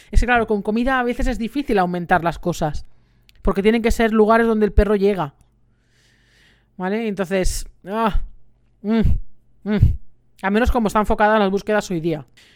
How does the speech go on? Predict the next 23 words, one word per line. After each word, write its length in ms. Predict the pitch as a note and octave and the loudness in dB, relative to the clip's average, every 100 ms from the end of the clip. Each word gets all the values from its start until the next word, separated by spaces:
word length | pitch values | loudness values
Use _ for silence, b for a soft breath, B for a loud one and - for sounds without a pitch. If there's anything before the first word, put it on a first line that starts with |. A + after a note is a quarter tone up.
| b | b
Pero 160 | G3 | 2
de 60 | F#3 | 4
verdad 260 | F#3 G#3 A#3+ | 4 4 4
que 60 | |
se 120 | A#3 A3 | 2 4
pueden 260 | G#3+ A3+ | 4 4
hacer 280 | G#3 G#3 F#3 | 0 -2 2
muchas 320 | G3 A#3+ A3+ | 4 4 4
más 200 | G#3 F3+ | 2 -2
cosas, 560 | - G#3 - C#4+ D#4 - b b b | -4 -6 -4 -6 -6 -10 b b b
pero 220 | - G3+ G3 | 0 2 2
muchas 400 | G#3+ C4+ C4 A3+ | 2 2 2 2
más 200 | A3 G#3+ | 2 4
y 60 | |
muchas 280 | G3+ A#3 A#3 | 4 2 2
más 180 | G#3 E3+ | 0 -2
divertidas, 720 | G3 F3 - A3+ B3+ C#4+ - b b | -2 -2 -4 -4 0 0 -2 b b
si 160 | b G3+ | b -4
dejamos 320 | F3 F#3 F#3+ | -2 -2 0
la 100 | F#3+ | 0
comida 320 | F#3 F3+ F3+ | 0 -2 0
de 100 | E3+ | 0
lado 400 | E3 G3 B3 E4+ | 2 2 0 -4